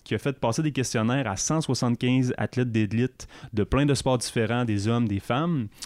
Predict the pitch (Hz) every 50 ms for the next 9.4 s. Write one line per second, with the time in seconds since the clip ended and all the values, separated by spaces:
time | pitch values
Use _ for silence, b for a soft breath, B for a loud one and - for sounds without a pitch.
0 | B B B 208 - - 120 - - 131 117 117 123 131 143 147 151 156 147 107
1 | 117 - 120 113 117 120 - - 123 117 117 120 - B B B B B 104 98
2 | 98 101 123 143 156 156 147 135 - - - 117 107 107 101 98 107 - - 110
3 | - 135 131 - 143 139 - 165 160 151 131 123 110 107 110 113 117 127 139 147
4 | - - 143 147 147 139 131 127 123 120 120 113 123 123 131 135 135 131 110 101
5 | - - 113 110 110 - - 135 - 127 110 101 98 98 98 101 95 107 107 117
6 | 113 104 98 98 95 - - - 107 101 98 92 - 113 98 98 92 90 95 92
7 | - - 104 104 113 117 113 - - 107 104 107 104 - B B B B B 98
8 | 92 98 101 104 107 104 107 - - - 107 98 95 92 90 - 120 117 - -
9 | - 110 - - - 107 - -